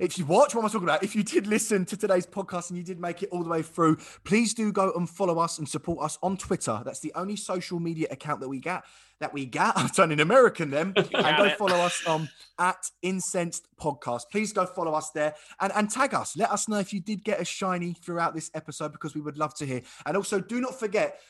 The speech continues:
Speaker 1: to support us, uh, download, like, subscribe, all of that jazz. You guys know exactly the drill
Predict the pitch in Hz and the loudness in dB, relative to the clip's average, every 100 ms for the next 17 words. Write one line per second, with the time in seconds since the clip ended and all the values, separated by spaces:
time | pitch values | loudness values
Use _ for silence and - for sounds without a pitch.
0 | - 180 170 - 202 175 170 - - 123 | -12 -8 -8 -2 0 0 -2 -2 -2 -2
1 | 127 131 180 185 180 175 180 185 123 147 | -2 2 4 4 4 4 2 0 -2 2
2 | 175 180 - - 135 - 170 170 165 180 | 2 2 -4 -12 -10 -6 0 2 0 -2
3 | 180 170 151 143 - 117 113 139 135 135 | -2 0 0 -2 -4 -6 -4 -4 -4 -4
4 | 139 135 - 131 110 135 143 135 135 131 | -4 -6 -8 -12 -8 -6 -6 -4 -4 -6
5 | - - 127 120 135 131 | -10 -6 -6 -2 0 -2